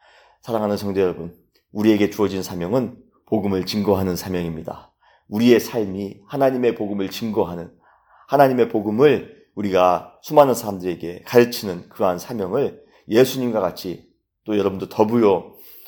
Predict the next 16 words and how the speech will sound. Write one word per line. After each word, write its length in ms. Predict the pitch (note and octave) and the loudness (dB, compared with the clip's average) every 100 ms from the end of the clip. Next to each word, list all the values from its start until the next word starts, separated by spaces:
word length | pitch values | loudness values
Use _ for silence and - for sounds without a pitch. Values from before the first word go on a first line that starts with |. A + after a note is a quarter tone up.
| _ - - | _ -20 -4
담당하며 800 | A2+ A2 A2 F#2+ F2+ E2+ - _ | 0 4 4 2 0 -6 -10 _
살아가시는 540 | - C#3 A2 G#2+ G#2 F#2+ | -8 0 0 0 0 4
여러분 260 | G#2 G#2 | 4 2
되시-, 340 | F#2+ F2+ - - | 0 -2 -6 -4
되시기를 480 | G2 - F2+ F2 E2+ | -2 -2 -6 -8 -4
주님의 300 | A#2 A2+ G#2 | 0 4 4
이름으로 300 | F2+ F2 E2 | 2 -6 -6
축원합니다. 880 | - D#3 C#3 A2 F#2+ E2+ B1 F#2 - _ _ _ | 2 4 4 2 -2 -4 -6 -6 -16 _ _ _
예수님께서 460 | G2+ G2+ G#2 G2+ G#2 | -4 -4 -6 -6 -10
다시 600 | - A2+ - B2+ B2 A#2+ - - | -4 -4 -4 -4 -4 -6 -16 -4
바닷가에서 540 | B2 B2+ B2+ B2 A#2 | 4 4 4 2 2
가르치시니 760 | A2+ A2 G#2 G#2 - F2+ - _ _ | -2 -2 -2 -8 -10 -12 -14 _ _
또 200 | G2 - | -6 -6
큰 560 | - - - - D3+ B2+ | -10 -10 -8 -6 -4 -4
무리가 520 | G2+ F#2 D#2+ D#2+ - | -4 -6 -6 -8 -6
모여옵니다. 720 | F#2+ G2 F2+ E2+ E2+ - - | 0 2 2 0 -10 -12 -14